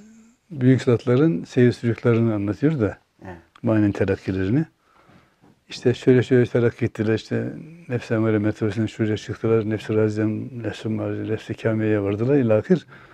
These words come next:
Speaker 1: Sonra bunlar cennete layık oldular,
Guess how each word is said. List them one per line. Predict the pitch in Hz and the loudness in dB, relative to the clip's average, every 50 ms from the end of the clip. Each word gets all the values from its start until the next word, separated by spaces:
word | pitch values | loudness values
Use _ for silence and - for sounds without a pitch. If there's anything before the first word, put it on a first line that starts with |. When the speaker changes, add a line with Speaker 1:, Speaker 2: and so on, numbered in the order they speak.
| - - - - - - - - _ _ _ _ - - _ _ _ _ _ _ _ _ _ _ 262 262 226 | -20 -20 -20 -20 -20 -20 -20 -20 _ _ _ _ -20 -20 _ _ _ _ _ _ _ _ _ _ -20 -20 -20
Speaker 1:
Sonra | - - - 165 156 156 175 160 139 | -4 2 4 4 4 4 2 0 -2
bunlar | 139 151 160 151 | 0 2 2 2
cennete | 135 127 139 139 139 135 135 - | 4 4 4 4 4 4 2 2
layık | 139 123 120 113 - 120 | 4 4 4 2 2 0
oldular, | 113 113 135 165 160 | 0 2 2 2 2